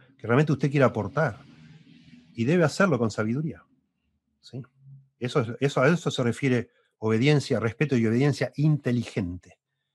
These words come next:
Ni, la Biblia no le pide a usted que diga, "Sí, sí, sí, sí, sí, sí, lo que, sí, querido, sí, querido, sí, querido". No, ¿cuál es la ayuda idónea en ese caso? Si todo dice que sí, el hombre no, no se pierde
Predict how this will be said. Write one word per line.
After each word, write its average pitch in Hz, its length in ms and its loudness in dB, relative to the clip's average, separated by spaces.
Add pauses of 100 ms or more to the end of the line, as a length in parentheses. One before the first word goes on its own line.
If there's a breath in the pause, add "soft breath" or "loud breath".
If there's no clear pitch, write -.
(580)
Ni, 110 260 -4
la 113 340 2
Biblia 170 220 2
no 160 100 4
le 151 120 4
pide 156 160 2
a 123 40 4
usted 139 240 0
que 123 80 0
diga, 131 180 2
"Sí, 156 160 -2
sí, 147 380 -2
sí, - 140 -4
sí, 160 240 -6
sí, 156 160 -6
sí, 165 180 -6
lo 131 120 0
que, 139 200 -4
sí, 180 160 -6
querido, 143 300 -2
sí, 160 140 -6
querido, 147 280 -2
sí, 143 80 -8
querido". 123 220 -6 (340 soft breath)
No, 131 160 -4 (240)
¿cuál 175 180 6
es 143 80 6
la 113 100 6
ayuda 120 220 2
idónea 110 300 6
en 95 60 -2
ese 95 180 -6
caso? - 280 -20 (440)
Si 117 160 -8
todo 135 140 4
dice 120 240 4
que 110 80 0
sí, 98 180 -6
el 107 80 0
hombre 143 220 4
no, 127 120 4
no 123 220 0
se 117 200 -4
pierde 135 600 2